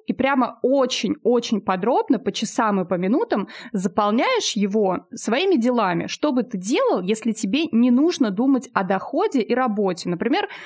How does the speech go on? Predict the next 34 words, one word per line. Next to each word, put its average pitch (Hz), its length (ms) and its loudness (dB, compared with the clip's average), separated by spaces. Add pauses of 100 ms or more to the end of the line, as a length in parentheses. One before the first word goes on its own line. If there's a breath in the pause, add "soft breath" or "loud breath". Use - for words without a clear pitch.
(140 loud breath)
условно 247 380 2
говоря, 208 260 0 (140)
у 196 80 -2
тебя 208 380 0
как 208 260 0
будто 262 260 0
бы 185 140 -2
есть 220 300 0
некий 220 280 0
пассивный 190 540 0
доход, 254 400 -2
который 294 320 -2
обеспечивает 214 800 -4
тебе 240 340 -4 (300 loud breath)
твой 349 200 0
привычный 262 560 2
уровень 220 360 2
жизни. 202 340 0
Не 175 100 0
какой-то 262 360 2
амбициозный, 202 600 0
куда 180 220 -2
ты 175 140 -8
ещё 175 240 -6
там 165 180 -2
целишься, 170 480 -2
да, 269 180 2
а 247 120 -2
такой 302 320 2
вот, 285 100 -2
что, 359 320 0 (240 loud breath)
как 254 180 0
ты 320 80 -2
привык 370 300 0